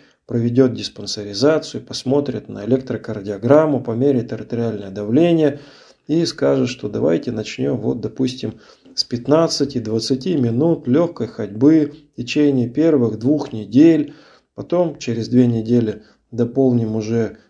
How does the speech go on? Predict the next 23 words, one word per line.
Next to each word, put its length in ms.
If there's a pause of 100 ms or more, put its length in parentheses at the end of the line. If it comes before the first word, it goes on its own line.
(140)
не 200
двадцать 480
минут, 420
а 120
сделаем 520
уже 200
тридцать-сорок 1200
минут, 480 (360)
и 340
интенсивность 800
немножко 460
поменяем. 680 (320)
Здесь 260
очень 300
важно 480
соотнести 880 (300)
изменения 840
резервов 680 (100)
с 260 (180)
физическими 560
возможностями. 840 (500)
Так 240
как, 240